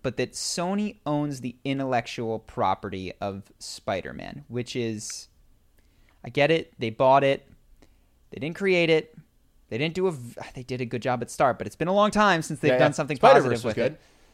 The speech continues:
Speaker 2: Spider-Verse was good.
Speaker 1: I actually thought that was one of the most thematically confused movies I've ever seen.
Speaker 2: Yeah, don't, I mean, it's a cartoon. Don't get too deep into it, but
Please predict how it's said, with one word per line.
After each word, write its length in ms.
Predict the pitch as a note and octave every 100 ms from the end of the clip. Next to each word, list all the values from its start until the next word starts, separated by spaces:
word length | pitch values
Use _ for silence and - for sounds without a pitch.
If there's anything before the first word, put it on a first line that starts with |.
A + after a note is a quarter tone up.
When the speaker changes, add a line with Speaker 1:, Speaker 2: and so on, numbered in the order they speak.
| _ _ _
Speaker 2:
Spider-Verse 420 | D#3+ D#3+ A2+ -
was 120 | G#2
good. 240 | G#2 C3+ -
Speaker 1:
I 100 | B2
actually 200 | F3 C4
thought 200 | A3 F3+
that 120 | D3+
was 140 | C#3 B2
one 140 | C3
of 60 | A2+
the 100 | A#2
most 320 | A2+ A2 -
thematically 540 | A#2+ A#2+ B2 C#3+ D3
confused 440 | C3 B2+ B2+ A2+ G#2
movies 320 | G#2+ G2+ F#2+
I've 100 | F#2
ever 180 | F2+ F2
seen. 320 | - A1+ A#2+ _ _ -
Speaker 2:
Yeah, 140 | F#3
don't, 340 | G#3+ B3 F3+ D3+
I 60 |
mean, 160 | F3 F3+
it's 100 | D#3
a 40 |
cartoon. 360 | - A2+ G#2 G2+
Don't 160 | C3 C3+
get 160 | G#2
too 160 | - C3
deep 220 | F#2+ -
into 180 | D2 A2
it, 180 | A2 A#2+
but 200 | B2+